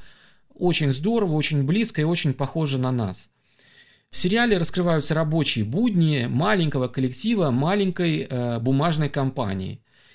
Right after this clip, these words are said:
И это очень похоже, как я уже сказал, на нашу повседневную жизнь,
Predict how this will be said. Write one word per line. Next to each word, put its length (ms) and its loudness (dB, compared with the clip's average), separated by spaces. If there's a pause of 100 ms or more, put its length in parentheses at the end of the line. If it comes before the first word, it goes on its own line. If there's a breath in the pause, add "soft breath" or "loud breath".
(140 soft breath)
И 160 -4
это 260 0
очень 300 2
похоже, 420 -2
как 160 -8
я 80 0
уже 140 -2
сказал, 340 -2
на 100 2
нашу 280 -2
повседневную 680 -2
жизнь, 520 -2